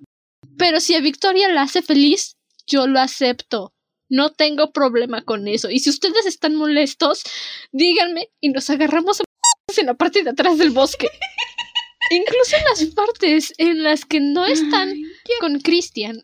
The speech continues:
Speaker 1: y Victoria está preocupada por Christian, Jack se mentaliza, "Ella me quiere". Se preocupa por Christian, "Ella me quiere". Todo está bien. Eligió a los dos. Paz interior.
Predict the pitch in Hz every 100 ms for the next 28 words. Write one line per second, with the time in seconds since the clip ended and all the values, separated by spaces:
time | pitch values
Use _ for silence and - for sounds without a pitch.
0 | - 262 233 226 254 247 254 - 214 214
1 | - 311 349 - 277 262 254 - _ _
2 | _ - 220 240 294 339 - 247 233 277
3 | _ _ _ _ 247 277 262 269 - -
4 | _ _ _ _ _ _ _ - - -
5 | 285 269 262 262 277 - 214 - - _
6 | 240 254 269 277 285 285 240 202 _ _
7 | - 269 247 262 - 302 - 320 311 285
8 | 285 294 - 254 202 - 214 202 240 262
9 | 254 269 247 220 - _ _ _ - 190
10 | 220 - 262 269 262 262 277 277 - -
11 | _ 254 277 277 277 269 320 285 302 302
12 | 320 - _ _ - 240 285 339 359 359
13 | 349 339 339 339